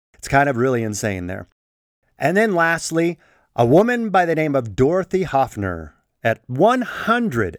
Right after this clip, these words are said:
and four years old, was the oldest person to ever skydive. She went on a tandem parachute skydive outside the outskirts of Chicago, where she lives, and set a new world record. And then,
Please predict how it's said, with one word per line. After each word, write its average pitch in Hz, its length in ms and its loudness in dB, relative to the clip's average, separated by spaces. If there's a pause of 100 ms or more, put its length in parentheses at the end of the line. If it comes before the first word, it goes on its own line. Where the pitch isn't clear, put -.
and 113 260 -2
four 170 360 0
years 151 320 -2
old, 104 280 0
was 95 260 -4
the 95 200 -6
oldest 170 540 -2
person 139 400 -4
to - 240 -10
ever 113 240 -2
skydive. 92 1040 -6 (360)
She - 140 -12
went 113 120 -2
on 110 120 -2
a 104 80 -2
tandem 190 560 0
parachute 175 640 -2 (360)
skydive 170 760 2 (100)
outside 143 640 2
the 135 200 -4
outskirts 147 520 -2
of 117 80 -6
Chicago, 147 520 0
where 151 120 -2
she - 180 -4
lives, 170 440 0 (440)
and 117 340 0
set 185 260 2
a 147 60 0
new 196 240 0
world 226 360 2
record. 110 560 -2
And 139 220 2
then, 208 280 2